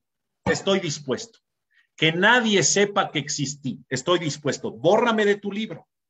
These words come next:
pero perdona al pueblo de Israel". Dijo Dios en ese momento,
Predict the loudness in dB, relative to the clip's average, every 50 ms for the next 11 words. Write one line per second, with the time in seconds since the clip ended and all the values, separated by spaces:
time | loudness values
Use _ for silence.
0 | _ _ _ 0 2 2 2 2 2 2 2 2 2 2 2 2 0 -2 -2 -4
1 | -4 -4 -4 -6 -6 -6 -8 -8 -8 -6 -8 -8 -8 _ _ _ _ _ _ _
2 | _ _ _ _ _ _ _ _ _ _ _ _ _ -4 -4 -2 -2 0 0 2
3 | 2 4 4 2 2 2 0 0 0 0 0 0 -2 -2 -2 0 -2 -2 -2 -4
4 | -6 -10 -14